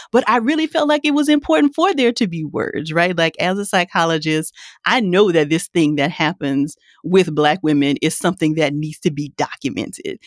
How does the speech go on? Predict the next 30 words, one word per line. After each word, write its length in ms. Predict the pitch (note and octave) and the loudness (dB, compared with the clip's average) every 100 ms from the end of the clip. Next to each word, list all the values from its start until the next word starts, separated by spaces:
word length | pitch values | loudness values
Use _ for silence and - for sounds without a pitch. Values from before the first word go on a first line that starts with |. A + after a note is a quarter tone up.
| - - | -16 -2
that, 180 | E3+ D#3 | 0 2
that 240 | D#3+ D3 | 2 2
there 160 | F3 F3+ | 2 2
needs 340 | F3 F#3+ F#3+ | 2 0 -2
to 100 | - | -2
be 200 | D3+ D#3+ | -2 -2
some 180 | E3+ D3 | -2 -2
kind 240 | - E3 | 0 -2
of 100 | C#3+ - | -2 -4
theory, 380 | A3 G3+ E3+ D3 | -2 0 0 0
some 180 | - F#3 | -2 -6
kind 220 | G3 E3 | -4 -4
of 80 | D3+ | -2
language, 440 | D3+ E3 D3 D3 | -2 -2 0 -2
some 200 | - F#3 | -2 -4
kind 220 | F#3+ G3 | -2 -2
of, 80 | D#3+ | 0
like, 200 | D3+ D3 - | 0 0 0
"Okay, 280 | F3 - F#3 | -2 0 0
if 220 | D3 F#3+ | 0 0
it's 140 | F3 - | 0 -2
in 160 | G3 | -2
a 80 | D#3 | -2
book, 360 | D3 F#3+ C#3 _ - - | 2 4 2 _ -20 -4
then 140 | F3 D#3+ | -2 0
I 120 | E3 | 0
can 220 | F3 F3+ D3+ | -2 -4 -6
point 300 | - D#3+ - | 0 0 0
to 100 | D3 | -2
this 200 | C#3+ | -2